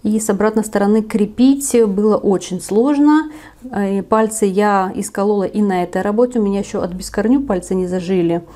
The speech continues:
Вот. И на этой работе я их еще поколола. Как-то я <laughs> в этот год вошла с поколотыми пальцами. Такое впечатление, что у меня теперь весь год будут они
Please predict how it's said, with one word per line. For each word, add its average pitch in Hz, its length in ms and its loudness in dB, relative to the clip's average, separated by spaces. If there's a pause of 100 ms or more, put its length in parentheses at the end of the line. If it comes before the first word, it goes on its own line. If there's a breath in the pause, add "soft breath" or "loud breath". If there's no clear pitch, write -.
(360 loud breath)
Вот. 180 420 -2
И 208 260 2
на 208 180 4
этой 202 140 -2
работе 185 360 -2
я 185 120 0
их 180 120 -6
еще 196 240 -2
поколола. 196 760 2 (400 loud breath)
Как-то - 280 -6
я 214 400 2
<laughs> - 60 -20
в 220 100 4
этот 220 260 2
год 240 240 2
вошла 208 560 0
с 190 600 -6
поколотыми 214 600 0
пальцами. 208 640 -4
Такое 214 240 -2
впечатление, 240 440 0
что 240 180 -6
у 196 40 -2
меня 196 220 -2 (340 loud breath)
теперь 226 140 2
весь 226 180 2
год 185 180 -2
будут 175 300 -2
они 180 200 -2